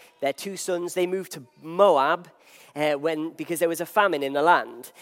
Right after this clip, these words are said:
So they left Jerusalem, uh, sorry, Israel. They left Bethlehem, the town that they were living in,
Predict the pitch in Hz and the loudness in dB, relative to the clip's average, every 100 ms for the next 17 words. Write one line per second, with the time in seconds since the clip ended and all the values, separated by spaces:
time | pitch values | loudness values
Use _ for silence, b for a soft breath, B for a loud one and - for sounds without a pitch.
0 | - 160 160 175 214 208 - - - 175 | -6 0 2 4 2 0 -10 -20 -12 -10
1 | 185 - 180 180 185 - 147 151 - 147 | -10 -2 2 2 0 -8 -6 -6 -4 -6
2 | 143 175 165 170 165 170 156 175 - 185 | -4 -6 -2 0 0 0 -2 -4 -2 -4
3 | - 160 165 175 151 175 156 151 147 147 | -4 -2 -2 -4 -6 -4 -4 -4 -6 -6
4 | 147 147 139 190 | -6 -4 -4 -6